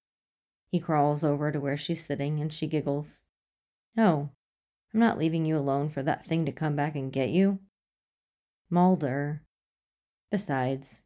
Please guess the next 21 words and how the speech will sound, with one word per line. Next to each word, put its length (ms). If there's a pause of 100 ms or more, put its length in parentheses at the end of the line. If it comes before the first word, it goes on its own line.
he 100
says, 400 (420)
"I'm 80
far 320
too 200
drunk 300
to 120
drive." 560 (1120)
"You 160
had 200
less 200
than 180
I 160
did." 380 (1500)
"Which 200
is 120
still 320
too 180
much," 540 (240)
he 80
says. 500